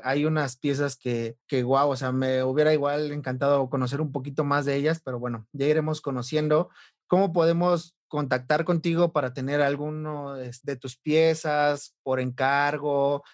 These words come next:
Si tienes algún estilo como específico con el que te podamos buscar, que, que digas, "Oye, yo quiero algo como, no sé,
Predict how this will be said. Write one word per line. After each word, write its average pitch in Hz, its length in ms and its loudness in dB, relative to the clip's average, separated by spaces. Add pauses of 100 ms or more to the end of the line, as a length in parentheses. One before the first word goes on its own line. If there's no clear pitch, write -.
Si 151 160 -4
tienes 151 340 0
algún 135 340 -2
estilo 139 540 0
como 123 280 -2
específico 127 760 -2
con 123 160 0
el 117 100 -4
que 113 80 -6
te 117 100 -8
podamos 127 520 0
buscar, 131 540 -2
que, 123 380 -12
que 127 100 -2
digas, 127 220 0
"Oye, 156 300 -2
yo 151 160 -6
quiero 160 180 -2
algo 151 200 -2
como, 120 220 -8
no 131 120 -2
sé, 120 220 -4